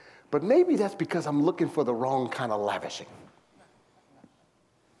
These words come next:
God lavishes his love on us if we will just see it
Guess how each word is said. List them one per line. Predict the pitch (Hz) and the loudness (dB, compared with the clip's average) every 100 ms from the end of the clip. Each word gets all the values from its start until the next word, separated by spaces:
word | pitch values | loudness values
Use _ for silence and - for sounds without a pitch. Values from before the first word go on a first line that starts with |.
| _ _ _ _ _ _ _ _ _ _ _ _ _ _ _ _ _ _ _ _ - | _ _ _ _ _ _ _ _ _ _ _ _ _ _ _ _ _ _ _ _ -10
God | - 139 143 139 127 - - - _ - | -2 0 2 0 -2 -8 -18 -20 _ -18
lavishes | 104 110 135 151 147 123 143 139 147 127 | -8 -2 2 2 0 0 -2 0 -2 -2
his | 127 127 117 | -2 -4 -2
love | 123 127 113 | 0 0 0
on | 104 95 | -2 -4
us | 78 - - - _ _ _ _ _ _ _ _ _ _ _ _ _ _ - - - _ _ _ _ | -10 -12 -18 -20 _ _ _ _ _ _ _ _ _ _ _ _ _ _ -20 -20 -20 _ _ _ _
if | 151 147 | -2 0
we | 147 151 | 2 4
will | 135 | 2
just | 120 135 - - - | 0 -2 -4 -8 -8
see | 160 135 | -6 -6
it | - - | -8 -14